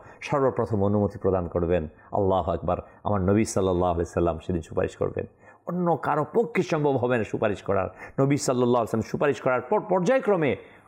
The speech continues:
অন্যান্য ব্যক্তিরা আস্তে আস্তে, নবীগণ, সাহাবীগণ, তাবিন, আউলিয়া কামিলিন, হাফেজে কোরআন, আলিম সাহেবান, একের পর এক পরবর্তীতে সুপারিশ আসবে। সর্বপ্রথম আল্লাহ তাবারক ওয়া তাআলা দরবারে কেউ সুপারিশ করতে পারবে না।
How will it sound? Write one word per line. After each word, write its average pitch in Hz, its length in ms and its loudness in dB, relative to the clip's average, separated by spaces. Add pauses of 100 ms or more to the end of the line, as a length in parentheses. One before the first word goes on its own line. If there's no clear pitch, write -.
(160)
অন্যান্য 135 500 2
ব্যক্তিরা 110 720 2
আস্তে 110 400 -2
আস্তে, 98 360 0 (320)
নবীগণ, 104 600 2
সাহাবীগণ, 101 760 0 (280)
তাবিন, 107 380 2
আউলিয়া 104 380 4
কামিলিন, 95 520 0 (260)
হাফেজে 107 500 0
কোরআন, 104 500 0
আলিম 131 400 0
সাহেবান, 101 500 0
একের 165 240 0
পর 110 180 -2
এক 95 240 -2 (220)
পরবর্তীতে 123 520 0
সুপারিশ 92 360 -2
আসবে। 87 160 -8
সর্বপ্রথম 131 600 0 (240)
আল্লাহ 120 320 0
তাবারক 131 460 -2
ওয়া 113 80 0
তাআলা 104 460 0 (260)
দরবারে 110 520 2 (440)
কেউ 214 260 6
সুপারিশ 123 400 -4
করতে 98 240 -2
পারবে 92 280 0
না। 92 220 -4